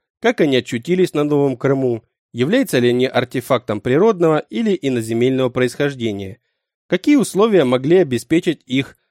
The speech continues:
возникновение и так далее и тому подобное.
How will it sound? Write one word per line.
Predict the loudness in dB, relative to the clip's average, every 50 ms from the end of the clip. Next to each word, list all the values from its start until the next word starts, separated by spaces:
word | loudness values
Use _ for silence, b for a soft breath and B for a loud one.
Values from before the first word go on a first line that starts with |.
| _ _ -6
возникновение | -4 -2 -2 -2 -4 -2 -2 -2 0 0 0 0 0 0 -2 -4 -4 -6 -8 -12 _ _ _ _ _ _ _ _ _ -6
и | -4 -2
так | 0 -2 -2 0
далее | 2 2 4 4 2
и | 2
тому | 2 0 0 0
подобное. | 0 0 0 0 2 0 -2 -2 -2 -4 -4 -4 -6 -8